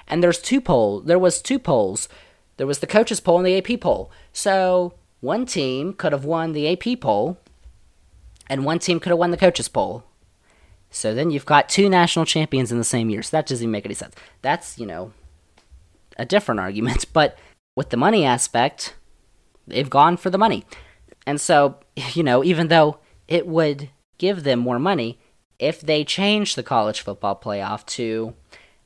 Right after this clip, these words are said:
eight teams or, you know, however many, it would help. Because more teams, group of five teams, you know, if they had guarantees for each of the conferences to get a spot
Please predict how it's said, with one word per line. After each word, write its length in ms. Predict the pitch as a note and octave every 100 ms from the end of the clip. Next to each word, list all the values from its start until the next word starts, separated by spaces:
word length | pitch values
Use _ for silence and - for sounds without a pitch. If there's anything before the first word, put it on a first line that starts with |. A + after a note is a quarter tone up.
| -
eight 260 | C3 D#3+ -
teams 500 | F#3 D3+ B2 A2+ B2+
or, 240 | A2+ G#2+ -
you 140 | A#2
know, 160 | G#2 G#2+
however 480 | C3 B2+ C3+ A#2+
many, 420 | A#2+ C#3 G2+ G#2 - - _ _ - _ _ _ _ _
it 140 | B2+ E3+
would 140 | G3
help. 340 | G3 G#3+ - - - _ _ _ _ _ _ _ _
Because 340 | C#3+ - C#3+ B2+
more 440 | B2+ D3+ F3+ G3
teams, 540 | - A3+ G3 F3 F3+ - - - -
group 200 | A#2 D3
of 100 | D#3+
five 280 | F3+ E3+ -
teams, 320 | B2 B2+ -
you 80 | D3
know, 200 | B2+ A2+
if 180 | B2+
they 160 | - D3
had 320 | D#3+ D3 C#3
guarantees 640 | C#3 C#3+ C#3 - F3 C3 -
for 100 | B2
each 160 | C#3+
of 80 | D3
the 60 | -
conferences 560 | C#3+ D3+ C3+ - A2+
to 100 | A#2+
get 260 | A2+ A2+ -
a 60 | A2+
spot 420 | - D3+ B2+ A#2